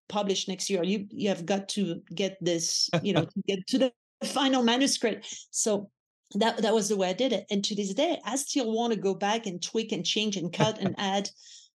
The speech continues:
Speaker 1: But you know what? It is what it is. You've got to cut the umbilical cord
Speaker 2: Yeah.
Speaker 1: at one point and be disciplined with that. Now, the writing process, because of our job and we travel so much and we do the workshop and keynotes,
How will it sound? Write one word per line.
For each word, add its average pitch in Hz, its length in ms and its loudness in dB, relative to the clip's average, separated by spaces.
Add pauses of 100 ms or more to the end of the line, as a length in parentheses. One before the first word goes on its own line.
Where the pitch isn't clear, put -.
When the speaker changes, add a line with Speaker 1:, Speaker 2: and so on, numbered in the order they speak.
Speaker 1:
But 202 280 2
you 220 100 4
know 226 160 4
what? 240 300 4
It 196 120 -2
is 202 200 0
what 185 180 -4
it 202 100 0
is. 175 220 -2
You've 175 220 -8
got 208 240 0
to 214 140 -2
cut 202 340 0
the 196 100 4
umbilical 190 640 2
cord 180 340 -2
Speaker 2:
Yeah. - 140 -8
Speaker 1:
at - 120 -10 (100)
one 175 240 -2
point 160 360 -2
and 196 140 0
be 185 80 0
disciplined 165 600 -2
with 165 100 -2
that. 151 200 -4 (300)
Now, 208 140 2
the 214 140 4
writing 254 400 4
process, 226 480 0
because 233 400 0
of 214 100 0
our 180 140 0
job 190 340 0
and 180 160 -2
we 180 80 -4
travel 214 520 -2
so 202 220 -2
much 202 440 0
and 190 120 -2
we 180 140 -4
do 190 220 0
the 185 100 2
workshop 190 460 0
and 190 120 0
keynotes, 190 400 -2